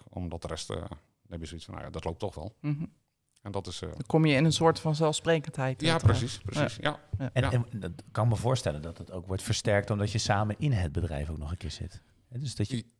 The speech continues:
Speaker 1: ja, dat is zeker. Dat versterkt wel. Alleen, zij doet de, zij doet de financiën en ik,
Speaker 3: Mhm.
Speaker 1: ik de uitvoering. En, ehm, het, het, het kan je versterken, maar, ehm,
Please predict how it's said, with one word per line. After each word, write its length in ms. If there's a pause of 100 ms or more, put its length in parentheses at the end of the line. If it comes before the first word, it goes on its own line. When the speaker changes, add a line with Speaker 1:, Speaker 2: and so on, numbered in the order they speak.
(220)
Speaker 1:
ja, 220
dat 200
is 120
zeker. 400
Dat 180
versterkt 420
wel. 320 (120)
Alleen, 560 (960)
zij 260
doet 120
de, 140
zij 160
doet 100
de 80
financiën 540
en 180
ik, 80
Speaker 3:
Mhm. 140
Speaker 1:
ik 160
de 60
uitvoering. 640 (140)
En, 380 (160)
ehm, 300 (760)
het, 260
het, 220
het 260
kan 200
je 100
versterken, 800
maar, 300 (220)
ehm, 420